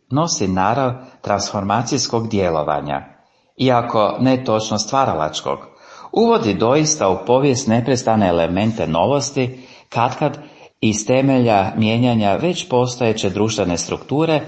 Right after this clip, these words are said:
i posljedično nameće nove načine života. Preobilan i neodoljiv potencijal rada dobiva dakle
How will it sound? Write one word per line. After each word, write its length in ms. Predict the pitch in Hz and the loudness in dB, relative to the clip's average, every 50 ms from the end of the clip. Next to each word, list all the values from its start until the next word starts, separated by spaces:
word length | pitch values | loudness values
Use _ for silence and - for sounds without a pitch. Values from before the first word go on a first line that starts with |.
| - - - - - | -8 -18 -20 -14 -6
i 180 | - 123 110 - | -4 -4 -2 0
posljedično 640 | - 135 151 160 156 165 151 156 143 127 - - 117 | 0 0 0 0 0 -2 -2 0 -2 -2 -2 -2 -2
nameće 640 | 95 90 87 90 98 110 113 113 - - 120 113 110 - - - - | -2 0 0 0 0 0 0 -2 -2 -2 -2 -2 -4 -6 -14 -14 -8
nove 280 | - 110 101 98 110 113 | -4 -2 0 0 2 0
načine 460 | 92 82 78 - - 92 87 92 92 | 0 0 -2 -4 -4 -4 -2 -2 -2
života. 600 | 90 - 117 107 87 76 65 - - - 67 65 - - _ _ _ _ _ _ _ _ _ _ _ _ _ _ _ _ _ - - - - - _ _ | -2 -2 -2 -2 0 0 -2 -4 -6 -8 -10 -10 -10 -14 _ _ _ _ _ _ _ _ _ _ _ _ _ _ _ _ _ -20 -20 -20 -20 -20 _ _
Preobilan 760 | - 127 127 135 160 202 196 226 214 190 175 160 147 139 123 - - | -2 2 2 4 4 4 4 4 4 4 4 4 2 2 0 -2 -4
i 520 | - - 113 110 110 110 107 101 - - - - - - _ - | -2 0 2 2 2 2 2 0 -2 -6 -10 -18 -20 -20 _ -4
neodoljiv 720 | 117 110 107 101 98 98 95 110 117 120 127 131 131 120 127 | -2 0 2 2 2 0 0 0 2 2 2 2 2 0 0
potencijal 920 | 120 92 87 - 92 87 82 - - - 90 90 90 90 98 113 127 123 107 - - | -2 -4 -4 -2 -4 -6 -6 -6 -6 -4 -2 0 2 2 2 2 2 0 -2 -2 -2
rada 760 | 95 92 87 82 80 85 87 - 120 120 120 120 - - - - - - - - - - - | -2 0 0 0 0 0 0 0 0 -2 -2 -2 -8 -14 -20 -20 -20 -20 -20 -20 -20 -16 -8
dobiva 500 | - 113 135 160 170 185 170 143 107 92 | -2 0 2 2 2 2 2 2 2 0
dakle 480 | 82 90 92 92 104 120 - 147 135 | 0 2 2 2 0 0 0 0 -2